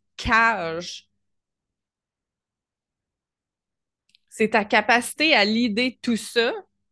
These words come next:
puis à, qui va faire en sorte que tu vas générer de la puissance et que tu vas devenir magnétique,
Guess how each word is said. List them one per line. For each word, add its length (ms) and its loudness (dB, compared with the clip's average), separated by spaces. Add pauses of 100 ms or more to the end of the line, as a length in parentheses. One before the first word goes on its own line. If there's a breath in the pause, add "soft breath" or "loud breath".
puis 100 0
à, 160 2 (120)
qui 180 -12
va 140 0
faire 220 -2
en 120 -4
sorte 260 -8
que 80 -2
tu 200 -12
vas 160 2
générer 640 0
de 80 -6
la 100 2
puissance 1040 -8 (400 soft breath)
et 120 4
que 100 2
tu 200 -4
vas 120 0
devenir 500 2 (300 soft breath)
magnétique, 880 -2